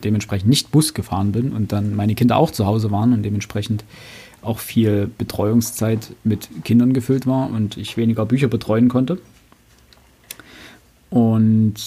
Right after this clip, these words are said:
das zweite ist jetzt der, der zweite Lockdown sozusagen, wo das genau das Gleiche wieder ist. Und wo ich dann durch meinen zweiten Job jetzt auch, ähm, wo ich dann häufig mit dem Auto fahren muss, dann doch,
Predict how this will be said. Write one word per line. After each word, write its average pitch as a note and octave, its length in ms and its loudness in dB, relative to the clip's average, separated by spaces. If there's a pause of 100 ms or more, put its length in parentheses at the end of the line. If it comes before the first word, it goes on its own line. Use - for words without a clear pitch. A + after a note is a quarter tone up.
(120)
das - 280 -6
zweite A2+ 300 2
ist A#2 120 2
jetzt G#2+ 240 0
der, G2+ 160 2
der G#2 140 -2
zweite A#2 300 -2
Lockdown B2 440 2
sozusagen, A2+ 360 0
wo A2 40 -2
das G#2 160 -4
genau A2 180 -2
das G2 140 -6
Gleiche G#2+ 300 0
wieder - 200 -2
ist. - 200 -12 (240)
Und - 400 -4 (120)
wo G#2+ 140 0
ich G2+ 100 -2
dann G2+ 360 -2 (580)
durch - 260 -6
meinen G2 440 -2 (100)
zweiten G#2+ 360 0
Job A2+ 200 0
jetzt G#2+ 180 0
auch, G#2 460 -4
ähm, G#2 500 -4 (140)
wo G#2 280 -2
ich G#2 100 -2
dann G2 140 0
häufig G#2 220 2
mit G#2 120 2
dem G#2+ 60 0
Auto B2 280 2
fahren G#2 320 0
muss, G#2+ 160 0
dann A2 160 2
doch, A#2 240 0